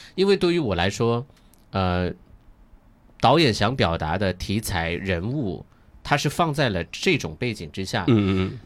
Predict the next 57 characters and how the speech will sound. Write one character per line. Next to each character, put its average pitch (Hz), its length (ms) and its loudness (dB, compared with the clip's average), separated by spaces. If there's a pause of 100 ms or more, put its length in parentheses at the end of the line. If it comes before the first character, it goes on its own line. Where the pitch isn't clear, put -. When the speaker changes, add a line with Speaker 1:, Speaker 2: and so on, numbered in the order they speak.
Speaker 1:
如 143 200 2
果 110 280 2
你， 104 280 -2 (140)
你 101 240 0
觉 107 220 2
得 135 100 0
刻 - 300 0
意， 135 160 0
就 156 120 -4
是 139 140 -4
如 110 220 -2
果 135 120 2
我 87 80 0
们 85 180 -4
观 127 200 0
众 123 180 -4
觉 120 160 2
得 104 60 4 (140)
刻 120 100 0
意， 95 180 -6
Speaker 2:
嗯， 71 60 -10
嗯。 - 40 -20 (260)
Speaker 1:
那 175 160 2
是 147 180 0
因 143 180 0
为 120 320 -2 (400)
这 - 140 -4
毕 160 220 -2
竟 147 160 -2
是 127 160 -6
一 104 80 -4
个 117 120 -4
电 127 240 -2
影， 80 160 -10 (140)
Speaker 2:
嗯。 117 80 4
Speaker 1:
它 104 60 4
不 95 420 -2
是 107 540 0 (320)
纪 180 180 0
录 143 160 2
片， 113 440 -2
Speaker 2:
嗯。 107 180 4
Speaker 1:
它 131 120 4
是 180 180 0
有 90 180 -2
创 165 360 -2
作 120 160 -2
成 90 220 -8
分 131 160 4
的。 107 80 8
Speaker 2:
对， 104 160 6
对， 92 140 4
对， 87 120 2
对， 82 120 0
对。 - 20 -2
Speaker 1:
所 160 160 2
以， 113 240 2